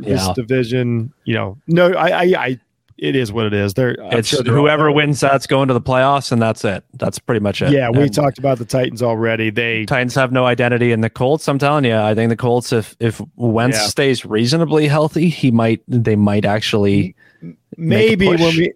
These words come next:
Speaker 1: yeah, maybe when we do the midseason report, we'll have any idea what's going on in the
Speaker 2: Yeah.
Speaker 1: A F C South, or we'll care.
Speaker 2: Yeah.
Speaker 1: Maybe, maybe possibly we'll care. As of now,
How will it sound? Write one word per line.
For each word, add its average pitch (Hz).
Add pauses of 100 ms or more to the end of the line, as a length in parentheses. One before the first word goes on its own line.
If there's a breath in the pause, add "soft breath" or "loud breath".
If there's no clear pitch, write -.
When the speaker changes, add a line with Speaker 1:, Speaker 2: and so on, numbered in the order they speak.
Speaker 1:
yeah, 139
maybe 175
when 170
we 165
do 156
the 139
midseason 135
report, 123
we'll 120
have 117
any 120
idea 113
what's 110
going 117
on 113
in 110
the 131
Speaker 2:
Yeah. 104
Speaker 1:
A -
F 92
C 110 (120)
South, 113
or 202
we'll 208
care. 131
Speaker 2:
Yeah. 139
Speaker 1:
Maybe, 160
maybe 170
possibly 156
we'll 131
care. 127
As 127
of 123
now, 139